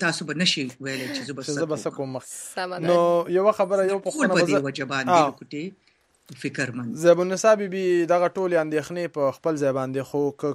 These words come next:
Speaker 2: کاروبار یو څنګه چې د هغه باره کې دا پازیټیو ډېرې خبرې پکې دا هم دي چې ګنې یو ښه کاروباري سړی دی. په امریکا کې که اقتصاد، آه، ترقي وکړي، د امریکې اقتصاد نور مخکې لاړ شي، کاروبارونه زیات شي،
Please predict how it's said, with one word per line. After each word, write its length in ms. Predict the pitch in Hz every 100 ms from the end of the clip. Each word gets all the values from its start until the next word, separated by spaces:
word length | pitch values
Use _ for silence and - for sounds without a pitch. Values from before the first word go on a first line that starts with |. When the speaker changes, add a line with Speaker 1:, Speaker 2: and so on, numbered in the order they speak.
| -
Speaker 2:
کاروبار 600 | 151 151 143 175 175 165
یو 180 | 160 160 151 _ 160 - -
څنګه 140 | 202 190
چې 60 | 175
د 40 |
هغه 480 | 160 156 185 175 - _ _ _ _ - - - 147
باره 200 | 147 156
کې 140 | 160 147
دا 80 | 160 160 151 143 -
پازیټیو 360 | 190 185 185 175
ډېرې 160 | 196 170
خبرې 220 | 160 170 165
پکې 140 | 151 147
دا 60 | 156
هم 200 | 156 160
دي 100 | 151
چې 120 | 147 143
ګنې 120 | 143
یو 160 | 139 131
ښه 140 | -
کاروباري 500 | 151 139 135 131 135
سړی 320 | 139 127 131 123
دی. 80 | 123 _ _ _ _ _ _
په 40 | 151
امریکا 360 | 156 160 226
کې 120 | 214 202
که 120 | 180
اقتصاد، 480 | 175 170 - 214 208 - -
آه، 540 | 165 156 147 - 147 143
ترقي 340 | 156 151 -
وکړي، 320 | 170 151 - 156 143
د 40 |
امریکې 300 | 143 139 131
اقتصاد 560 | 160 156 147 165 147 131 160
نور 120 | 170
مخکې 300 | 160 151 151 151
لاړ 120 | 147
شي، 200 | - 139
کاروبارونه 600 | 147 147 151 151 196 170
زیات 300 | 147 151 143
شي، 100 | -